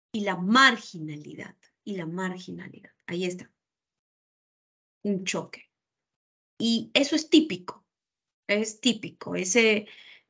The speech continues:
eh, eso se va a presentar de manera constante en los relatos de Ribeiro. En los relatos de Ribeiro, por supuesto, ahí está. Wow, mil novecientos cincuenta y cinco.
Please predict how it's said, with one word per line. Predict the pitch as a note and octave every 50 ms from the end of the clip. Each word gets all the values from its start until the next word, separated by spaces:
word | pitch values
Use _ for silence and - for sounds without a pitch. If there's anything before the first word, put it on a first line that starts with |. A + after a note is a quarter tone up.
| _ - -
eh, | - F#3+ F3 - - - G#3 G#3 G#3 G#3 G#3+ - - -
eso | G3+ G#3 G#3 - A#3
se | - G#3+ F#3+
va | F#3
a | G3 F#3+
presentar | - G#3+ G#3+ - F#3 D#3+ - - - A3 G#3 G3+ G#3 G#3 G#3 G#3
de | G3 F#3
manera | F3 E3 E3 F#3 F#3+ G#3 G3+
constante | - G3 F3+ F3 F3+ - - C4+ C4 B3+ A3+ G#3 G3 G3 - F3 E3+ F3+ F3+ _
en | - F#3+ F3+
los | F3 F3 F3+
relatos | F#3+ E3+ E3+ E3+ E3+ E3+ - F#3+ F#3 F#3
de | F#3 F3+ F3+ F3+ F3+ - _ _ _
Ribeiro. | - - - E3+ D#3 D#3 D#3+ D3+ D3 D3+ - _ _ _ _ _ _ _ _ _ _ _ _ _ _ _ _ _ _ _ _ _ _ _ _ _ _ _ _ -
En | G#3 G#3
los | G3+ F#3+
relatos | F#3 E3+ D#3+ D#3+ D#3+ E3+ E3+
de | E3+ E3
Ribeiro, | D#3+ D#3 - - - - - -
por | - E3 D#3+
supuesto, | - - - - - E3 F3+ F3+ F#3 F#3 - F#3+ F#3 F#3 F#3 -
ahí | F#3 F3 D#3+ D#3+
está. | E3 - - _ - B3 C4 D4 D4 - - _ _ _ _ _ _ _ _ _ _ _ _ _ _ _ _ _ _ _ _ _ _ _ _ _ _ -
Wow, | F3 D#3+ C#3+ C#3 C#3 - _ _ _ -
mil | F#3+ G3 A3 C4 D4+ D#4 E4 - B3+
novecientos | G#3+ G3+ F3+ F3+ F3+ - - A#3+ A#3 A#3+ A3+ B3+ A#3+ -
cincuenta | - F#3 F3+ F3 E3 D#3+ D#3+ D#3+ F3+
y | E3
cinco. | - - - F#3 F3 D#3+ C#3+ - - - -